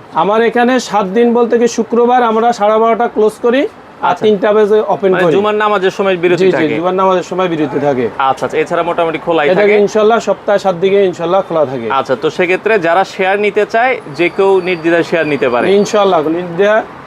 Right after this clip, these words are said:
Speaker 1: পুরা বিশ্বাসে আস্থা অর্জন করে এখান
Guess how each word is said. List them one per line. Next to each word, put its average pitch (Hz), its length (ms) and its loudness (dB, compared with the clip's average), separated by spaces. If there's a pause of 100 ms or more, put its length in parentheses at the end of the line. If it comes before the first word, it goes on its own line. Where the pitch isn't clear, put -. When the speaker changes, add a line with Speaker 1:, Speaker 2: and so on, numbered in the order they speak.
(220)
Speaker 1:
পুরা 185 240 0
বিশ্বাসে 196 440 -2
আস্থা 208 540 0 (220)
অর্জন 180 300 -2
করে 202 180 2
এখান 180 160 -2